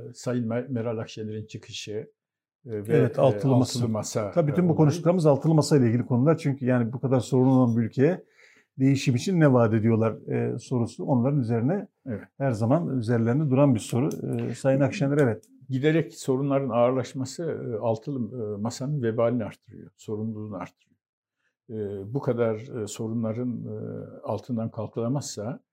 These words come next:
Speaker 1: e, çok daha kötü, e, şartlarla karşılaşabiliriz. Ç-, e,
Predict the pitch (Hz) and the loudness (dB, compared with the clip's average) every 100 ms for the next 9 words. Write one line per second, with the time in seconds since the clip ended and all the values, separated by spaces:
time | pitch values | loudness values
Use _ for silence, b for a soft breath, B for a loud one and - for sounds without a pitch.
0 | _ _ _ - _ _ _ _ - 160 | _ _ _ -20 _ _ _ _ -4 -4
1 | - 113 104 - 104 127 113 - 127 107 | 0 -2 -2 -4 -8 -6 -6 -8 -10 -8
2 | 104 101 113 110 113 - 117 107 104 107 | -10 -12 -14 -12 -12 -12 -12 -12 -12 -16
3 | - 104 - 104 104 170 170 _ _ _ | -18 -18 -14 -12 -10 -10 -12 _ _ _
4 | _ _ _ - _ 233 156 | _ _ _ -20 _ -18 -18